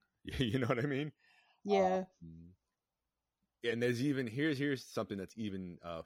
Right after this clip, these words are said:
Speaker 1: more funny. So they have, you know, <clears throat> all these veterans in a support group, right?
Speaker 2: Mm-hmm.
Speaker 1: And, um,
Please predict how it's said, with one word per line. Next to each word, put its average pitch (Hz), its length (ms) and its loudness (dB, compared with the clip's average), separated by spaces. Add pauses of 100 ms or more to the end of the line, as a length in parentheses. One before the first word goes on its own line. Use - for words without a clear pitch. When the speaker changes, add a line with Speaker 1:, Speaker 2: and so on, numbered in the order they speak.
(100)
Speaker 1:
more 87 260 -8
funny. 82 300 -6
So 85 200 0
they 87 160 4
have, 92 440 4
you 98 120 -10
know, 78 260 -8 (280)
<clears throat> - 420 -16
all 87 180 -4
these 82 260 -4
veterans 85 540 -2
in 82 120 -8
a 78 60 -10
support - 400 -6
group, 78 300 -6
right? 92 220 0 (760)
Speaker 2:
Mm-hmm. 196 340 -2
Speaker 1:
And, 90 320 -6
um, 85 560 -8